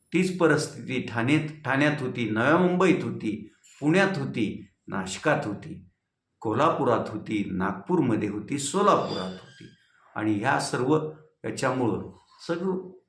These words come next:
कोणी कोणाला दिलासा द्यायचा आहे, कोणी कोणाला हे करायचं आहे,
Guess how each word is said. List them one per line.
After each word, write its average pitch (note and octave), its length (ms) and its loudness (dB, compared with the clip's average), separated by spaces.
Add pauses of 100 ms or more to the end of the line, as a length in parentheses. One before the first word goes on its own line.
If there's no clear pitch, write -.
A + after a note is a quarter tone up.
(560)
कोणी G3 260 6
कोणाला E3 540 6
दिलासा B2+ 480 4
द्यायचा A#2 400 2
आहे, G2 140 0
कोणी C#3 240 2
कोणाला B2+ 380 2
हे A2+ 260 -2
करायचं G#2 400 -2
आहे, - 120 -6